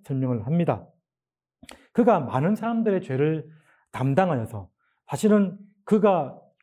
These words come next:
영혼을, 영혼이 버림받고 사망에 이르게 된 것이 바로 범죄자 중에 하나로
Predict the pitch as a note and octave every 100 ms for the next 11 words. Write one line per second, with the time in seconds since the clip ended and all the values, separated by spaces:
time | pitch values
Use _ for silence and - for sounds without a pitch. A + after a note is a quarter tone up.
0 | - D3 E3 G3+ F#3+ F3 D#3+ - _ E3
1 | F#3+ D#3 G3 G3+ F#3+ F3+ G3 E3 C3 D#3
2 | D#3 D3+ - - F3 G3+ F#3+ E3+ - F#3+
3 | G#3 F#3 F#3 G3+ D3 D3 D3 A2+ - _
4 | _ C3 D3 D#3+ - - - C3+ C#3 D3+
5 | A3 A#3+ G3+ G3+ E3+ D#3 D#3+ D#3+ D3+